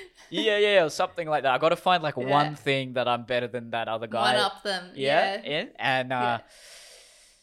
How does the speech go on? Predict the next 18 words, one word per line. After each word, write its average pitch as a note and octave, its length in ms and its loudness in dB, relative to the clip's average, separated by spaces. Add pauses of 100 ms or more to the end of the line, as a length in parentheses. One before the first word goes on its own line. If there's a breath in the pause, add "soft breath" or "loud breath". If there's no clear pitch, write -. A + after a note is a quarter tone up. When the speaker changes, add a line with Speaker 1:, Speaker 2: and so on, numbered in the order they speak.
(100)
Speaker 1:
gotta E3 100 -10
stop - 240 -4
doing D3+ 200 -4
that. B2+ 280 -6
It's - 200 -18
not, D3 460 -2
uh, C3+ 500 4
you F#3+ 120 -2
know. E3+ 260 0
So F#3 340 -6
if F#3 180 -6
a F#3 40 -12
guy F3+ 240 4
is A#3 380 -4
just, - 420 -12 (460)
i-, E3 220 -8 (180)
i-, E3+ 60 2
i-, E3+ 40 -4